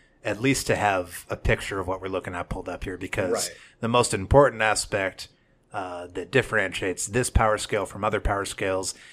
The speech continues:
Speaker 1: is that this is a
Speaker 2: Mm.
Speaker 1: two-dimensional scale.
Speaker 2: Yeah,
Speaker 1: Um,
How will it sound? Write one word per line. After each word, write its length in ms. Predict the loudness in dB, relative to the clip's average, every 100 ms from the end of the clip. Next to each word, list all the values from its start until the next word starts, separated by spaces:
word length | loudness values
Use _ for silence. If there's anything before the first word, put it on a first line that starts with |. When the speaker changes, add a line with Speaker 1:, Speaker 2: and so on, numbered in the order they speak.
| -10
Speaker 1:
is 120 | -6
that 140 | -6 -4
this 160 | -4 -4
is 80 | -6
a 40 |
Speaker 2:
Mm. 80 | -4
Speaker 1:
two-dimensional 600 | -4 -4 -6 -8 -12 -8
scale. 480 | -8 -8 -10 -14 -18 _ _ _ _ -10
Speaker 2:
Yeah, 320 | -6 -6 -8
Speaker 1:
Um, 80 | -14